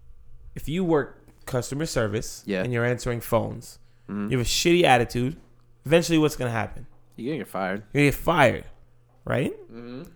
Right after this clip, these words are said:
Speaker 1: So if you're out here and you are on a tip basis, right?
Speaker 2: Yeah.
Speaker 1: Then you know there's a level of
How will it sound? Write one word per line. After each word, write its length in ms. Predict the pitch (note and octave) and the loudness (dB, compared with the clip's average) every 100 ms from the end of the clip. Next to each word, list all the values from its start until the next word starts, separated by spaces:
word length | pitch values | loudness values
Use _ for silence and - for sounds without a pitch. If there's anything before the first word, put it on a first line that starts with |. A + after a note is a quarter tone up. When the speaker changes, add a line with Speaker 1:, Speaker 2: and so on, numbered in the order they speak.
| _ | _
Speaker 1:
So 300 | - F#3+ F3 | -2 2 2
if 200 | - C3 | 2 -2
you're 200 | E3+ F3 | 4 6
out 220 | F3+ G#3 E3+ | 8 6 4
here 360 | C#3+ C3 C3 - | 4 4 0 -2
and 260 | C#3 C#3 | -2 -2
you 260 | C3+ D3 D3+ | 2 4 4
are 180 | - C3+ | 4 2
on 300 | - C3 B2+ | 4 0 -2
a 420 | G2 B2 A#2+ A#2+ - - - - - | 0 0 0 -4 -10 -20 -20 -18 4
tip 300 | A3 F#3+ C#3 | 4 4 4
basis, 720 | C#3 B2 - A2 A#2 - - - - | 4 4 0 -6 -6 -8 -10 -14 -10
right? 380 | - B2 D3+ - G#2 | 2 4 2 -2 -6
Speaker 2:
Yeah. 200 | F#2 G2 - - - | -4 -6 -8 -16 -2
Speaker 1:
Then 180 | D#3+ E3+ | 2 4
you 120 | E3 | 4
know 260 | E3+ F#3 | 6 8
there's 200 | F3 D#3+ | 8 6
a 60 | C#3+ | 4
level 440 | C#3+ D3 C#3+ C#3+ | 2 2 2 -2
of 480 | A2 C3 C3 B2 A2 | 0 0 0 -2 -6